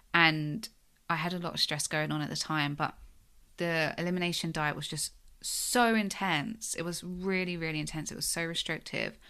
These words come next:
and my bladder pain got ten times worse. It got so bad, um,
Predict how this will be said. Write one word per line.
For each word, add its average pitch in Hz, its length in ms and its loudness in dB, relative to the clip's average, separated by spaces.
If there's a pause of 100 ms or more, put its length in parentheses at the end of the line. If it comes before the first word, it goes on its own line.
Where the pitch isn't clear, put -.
(480)
and 160 480 2 (360)
my 180 100 4
bladder 208 300 2
pain 170 240 -4
got - 260 -6 (500)
ten 320 300 2
times 285 340 2
worse. 302 540 4
It 220 120 0
got 254 200 0
so 311 600 6
bad, 254 720 4 (420)
um, 185 520 8